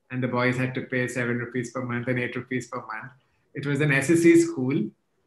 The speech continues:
And, um, it was a relatively simple, um, I would say modest upbringing.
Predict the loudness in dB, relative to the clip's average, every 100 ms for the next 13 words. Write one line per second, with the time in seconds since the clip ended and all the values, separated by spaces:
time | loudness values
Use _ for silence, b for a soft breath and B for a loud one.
0 | _ -2 2 4 4 4 2 2 2 4
1 | 4 2 -2 -6 -6 0 4 6 6 6
2 | 4 4 4 6 6 6 2 0 0 0
3 | 2 0 -4 _ _ _ _ _ -20 -14
4 | -4 -2 -2 -2 -2 -2 0 0 0 0
5 | 0 0 -2 -4 -14 -20 -10 -10 -6 -4
6 | -2 0 2 2 0